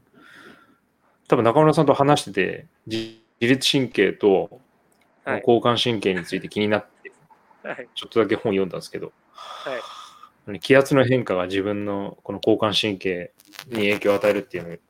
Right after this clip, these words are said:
Speaker 1: のを見てて、
Speaker 2: うん。
Speaker 1: そう、高層ビルでエレベーターでグワーッと上に上がると、
Speaker 2: うん。
Speaker 1: 影響を受けるっていうのを見てたんですよ。
Speaker 2: へー。あ、そういうのあるんですね。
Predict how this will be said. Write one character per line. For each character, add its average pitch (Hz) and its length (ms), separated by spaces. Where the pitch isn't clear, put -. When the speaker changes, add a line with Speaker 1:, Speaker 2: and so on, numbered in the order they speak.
Speaker 1:
の 127 120
を 131 100
見 101 60
て 98 120
て、 - 220
Speaker 2:
う - 60
ん。 127 80
Speaker 1:
そ 101 140
う、 98 100
高 101 500
層 175 140
ビ 175 120
ル 127 100
で 98 360
エ 101 80
レ 147 100
ベ 156 60
ー - 40
タ 120 80
ー 101 40
で 101 60
グ 101 160
ワ - 180
ー 107 100
ッ 107 120
と 104 80
上 107 140
に 110 80
上 107 80
が 104 100
る 101 100
と、 - 260
Speaker 2:
う 139 40
ん。 - 20
Speaker 1:
影 120 140
響 107 120
を - 20
受 113 140
け 110 60
る 95 80
っ - 40
て 87 120
い 85 40
う - 40
の - 20
を 82 60
見 110 100
て 101 120
た - 120
ん - 40
で - 60
す - 140
よ。 - 60
Speaker 2:
へ 143 480
ー。 - 40
あ、 - 60
そ - 140
う 202 40
い - 20
う 139 40
の 107 80
あ 117 40
る 131 120
ん - 40
で - 60
す - 160
ね。 - 40